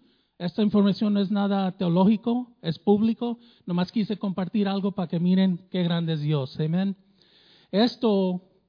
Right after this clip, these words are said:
según estamos hoy en día enseñándonos lo mismo que esto, habla que, que practiquemos la distancia, que nos mantemo-, mantengamos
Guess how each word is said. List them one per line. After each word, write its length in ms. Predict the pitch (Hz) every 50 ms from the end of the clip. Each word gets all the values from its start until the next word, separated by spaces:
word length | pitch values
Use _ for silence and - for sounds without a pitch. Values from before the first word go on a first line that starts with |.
| _ _ _ _ _ _ _ _ _ _ _ _ _ _ _ _ _ _ _ _ _ _ _ _ _ _ _ _ _ _
según 360 | - - - 202 185 214 220
estamos 420 | 226 214 - 233 220 220 208 - -
hoy 100 | 226 220
en 100 | 220 214
día 120 | 208 214 214
enseñándonos 680 | 196 - 208 185 190 196 208 220 208 202 180 170 165
lo 100 | 160 160
mismo 340 | 165 175 185 180 190 185 -
que 100 | - 220
esto, 260 | 220 - - 165 143
habla 260 | 156 165 165 180 175
que, 420 | 170 - 175 160 160 160 156 156 151 - 165
que 360 | - 165 156 151 147 147 147 _ _ _ _ _ _ _ _ _
practiquemos 580 | - 175 170 - 202 185 196 196 185 185 175 156
la 120 | 165 156
distancia, 720 | 147 147 151 - - 208 196 196 190 - - 196 196 190 190
que 140 | - - 170
nos 160 | 160 156 139
mantemo-, 480 | 156 156 151 - 185 175 175 180 180 165
mantengamos 920 | 170 156 156 151 151 - 180 175 175 175 175 170 170 160 - - -